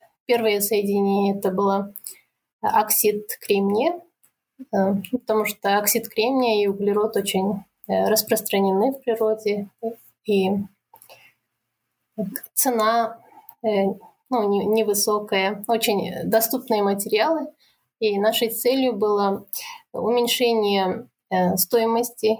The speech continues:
литий-ионных батарей и увеличение их энергоемкости. А оксид серы как раз обладает такими свойствами. Э,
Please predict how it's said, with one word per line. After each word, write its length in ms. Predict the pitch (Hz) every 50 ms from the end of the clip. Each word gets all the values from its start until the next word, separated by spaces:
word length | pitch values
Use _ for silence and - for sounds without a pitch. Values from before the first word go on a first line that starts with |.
| - _
литий-ионных 680 | - 214 202 208 - - 208 202 202 202 208 208 208 -
батарей 520 | 208 196 202 - 196 196 214 214 208 202
и 220 | 208 208 202 196 196
увеличение 800 | 196 196 202 214 208 208 202 214 - 240 240 233 220 202 208 220
их 120 | 220 -
энергоемкости. 1160 | 208 208 208 202 202 196 202 196 196 190 185 185 185 - 185 190 - - - - 196 196 190 - _ - - - _ - - - - _ _ _ _ _
А 380 | - 208 202 196 196 196 - 233
оксид 280 | 233 233 - - 226 226
серы 560 | - - 247 254 277 277 277 262 233 208 175
как 200 | - - 196 202 -
раз 280 | 214 214 214 - - 214
обладает 520 | 202 196 196 202 196 208 202 196 196 196
такими 520 | - 202 202 - 202 202 196 190 196 202 202
свойствами. 840 | - - - - - 302 311 - - 285 269 254 233 233 233 233 - _ _ - _ _ _ _ -
Э, 240 | 208 202 202 202 202